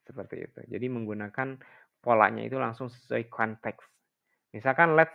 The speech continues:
talk about, eh, yesterday. Where did you go?" "Oh, I went to," seperti itu. Itu direct method, ya. Oke, I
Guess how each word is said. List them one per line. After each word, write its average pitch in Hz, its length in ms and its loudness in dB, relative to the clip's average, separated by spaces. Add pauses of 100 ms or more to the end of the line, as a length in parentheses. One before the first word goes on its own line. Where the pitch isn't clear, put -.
talk 160 220 0
about, 131 400 4
eh, 120 160 -2
yesterday. 123 680 -2
Where 123 220 -2
did 135 240 -4
you 135 100 0
go?" 139 460 0 (420)
"Oh, 131 140 0
I 120 240 4
went 127 400 -4
to," 131 320 -6 (580)
seperti - 460 -16
itu. - 80 -14 (160)
Itu 160 160 -4 (420)
direct 110 460 0
method, 101 480 -8
ya. - 160 -16 (1500)
Oke, 240 320 10
I 185 320 6